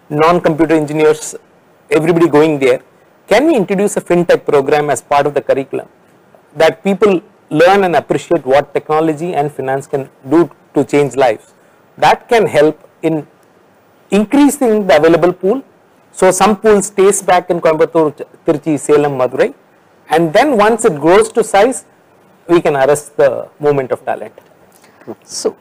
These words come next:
Speaker 2: uh, taking the conversation further from here, uh, so we do have the technical talent available in the state, uh,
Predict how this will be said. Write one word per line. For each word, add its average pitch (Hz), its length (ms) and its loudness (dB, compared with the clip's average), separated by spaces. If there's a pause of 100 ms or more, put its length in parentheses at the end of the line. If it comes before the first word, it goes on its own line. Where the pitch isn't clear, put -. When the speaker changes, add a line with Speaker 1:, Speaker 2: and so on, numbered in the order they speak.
(120)
Speaker 2:
uh, 180 320 4
taking 311 440 0
the 277 80 -2
conversation 196 600 0
further 170 300 -2
from 151 240 -8
here, 170 300 0 (160)
uh, 143 600 0
so 160 800 -2
we 185 200 -4
do 226 260 -2
have 185 360 2 (320)
the 156 520 -4 (140)
technical 170 460 -4
talent 151 580 -2
available 165 440 -2
in 143 80 -12
the 143 80 -14
state, - 280 -6 (520)
uh, 160 500 4